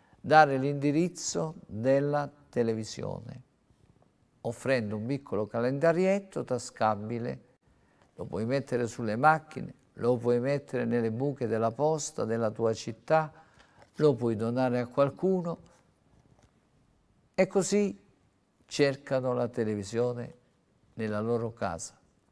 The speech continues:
Non solo, ma anche questi noi li stiamo mandando alla missione, perché loro quando non hanno materiale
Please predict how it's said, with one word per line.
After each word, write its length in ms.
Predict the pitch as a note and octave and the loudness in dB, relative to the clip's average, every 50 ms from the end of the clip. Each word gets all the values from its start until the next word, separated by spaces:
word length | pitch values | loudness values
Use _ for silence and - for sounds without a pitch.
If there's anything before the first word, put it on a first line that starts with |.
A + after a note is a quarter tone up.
| _ _ _ _ _ _ _ - | _ _ _ _ _ _ _ -8
Non 200 | - C3 D3+ D3 | -4 -4 -4 -2
solo, 460 | C3 - - A2 G2 F#2 F2 F2+ A2+ - - _ _ _ _ _ _ _ _ | -4 -2 -2 -2 -2 -2 -4 -6 -10 -14 -20 _ _ _ _ _ _ _ _
ma 140 | - A2+ B2+ | -4 -2 0
anche 360 | D#3 F#3+ G3+ G3 - F3+ D#3+ | 0 0 0 0 -2 -2 -2
questi 600 | F3 C3 A#2 A2 G2+ - - - - - - - - _ _ _ _ - _ _ _ - | 0 -2 -2 -2 -2 -6 -10 -14 -14 -14 -14 -14 -16 _ _ _ _ -20 _ _ _ -6
noi 300 | - B2+ C#3 C3 A#2+ G#2+ | -2 0 2 2 2 0
li 100 | G#2 A2 | -2 -6
stiamo 420 | - - - C#3+ C#3 C#3+ C#3+ C3+ | -8 -6 0 0 0 2 0 -2
mandando 800 | B2+ C3 C#3 C#3+ C#3+ C3+ C#3 C#3 C#3 C#3+ C#3+ C#3 C#3+ C#3+ C#3 C#3 - _ _ _ _ _ _ _ _ _ _ _ _ _ _ _ _ - | -2 -2 -2 -2 0 2 4 4 2 2 -2 -6 -6 -6 -6 -8 -12 _ _ _ _ _ _ _ _ _ _ _ _ _ _ _ _ -2
alla 280 | - C3+ C#3+ C#3 C3+ C3+ | 0 2 4 4 2 2
missione, 720 | C#3 C#3 B2+ - - - - A#2+ A2+ G#2 G2+ F#2+ - - - _ _ _ | 2 -2 -2 -2 -2 0 2 0 0 0 -2 -8 -12 -14 -16 _ _ _
perché 360 | - A2+ A2+ A2 - D3 C#3+ | -4 -4 -4 0 2 4 6
loro 300 | D3+ D#3+ D3+ C3+ B2+ A2+ | 6 6 6 4 2 0
quando 380 | G#2 C#3 C#3 C#3+ C#3 C3+ C#3 | 0 0 0 0 0 -2 -4
non 240 | C#3 C#3+ D3+ D#3 D#3 | -4 -4 -2 2 4
hanno 300 | E3 D#3 D3+ C#3+ C#3 C#3 | 4 4 4 2 -2 -2
materiale 880 | C3+ C3+ C3+ B2 - C3+ C3 B2 C3 B2 A2 G#2 G2 G#2 G#2+ G#2 A2 | -2 -2 -2 -2 -2 -2 -2 0 0 -2 -2 -2 -4 -4 -6 -8 -12